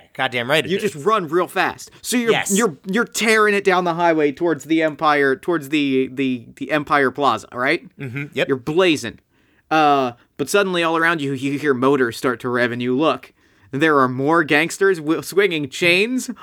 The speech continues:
Speaker 2: on motorcycles. What
Speaker 1: Oh,
Speaker 2: do you
Speaker 1: no,
Speaker 2: do?
Speaker 1: we're, all right. Um, so I'm basically running down the highway, and
Speaker 2: Yeah.
Speaker 1: there's motorcycles on every, are they surrounding me?
Speaker 2: They're, they're gaining on you. They're coming up from behind.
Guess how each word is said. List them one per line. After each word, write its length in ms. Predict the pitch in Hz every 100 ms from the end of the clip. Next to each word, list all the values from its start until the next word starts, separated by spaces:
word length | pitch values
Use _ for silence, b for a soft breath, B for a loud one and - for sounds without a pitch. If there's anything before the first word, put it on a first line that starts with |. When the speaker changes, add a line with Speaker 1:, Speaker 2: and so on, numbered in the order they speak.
| 156 B
Speaker 2:
on 200 | 143 127
motorcycles. 1040 | 113 131 143 123 110 143 107 - 147 156 - - b b
What 120 | 127
Speaker 1:
Oh, 20 | 185
Speaker 2:
do 40 |
you 60 | 123
Speaker 1:
no, 340 | 156 139 127
Speaker 2:
do? 80 | 139
Speaker 1:
we're, 120 | 139 _ _ _ _
all 100 | 143
right. 280 | 151 127 104 _
Um, 280 | 143 143 131
so 260 | - 175 156
I'm 120 | 147
basically 420 | 170 170 175 170
running 320 | 135 147 156
down 280 | 151 139 135
the 60 | 117
highway, 720 | 117 127 117 104 98 92 -
and 80 | 117
Speaker 2:
Yeah. 100 | 156
Speaker 1:
there's 140 | 123 101
motorcycles 640 | 113 107 123 110 117 107
on 160 | 113 107
every, 300 | 104 110 101
are 80 | 120
they 80 | 120
surrounding 600 | 135 117 131 123 101 87
me? 240 | 92 80 _
Speaker 2:
They're, 180 | 147 175
they're 300 | 175 151 175
gaining 420 | 135 156 151 127
on 160 | 113 104
you. 100 | 113
They're 100 | 131
coming 240 | 165 160
up 80 | -
from 140 | 156
behind. 600 | 139 143 131 98 113 -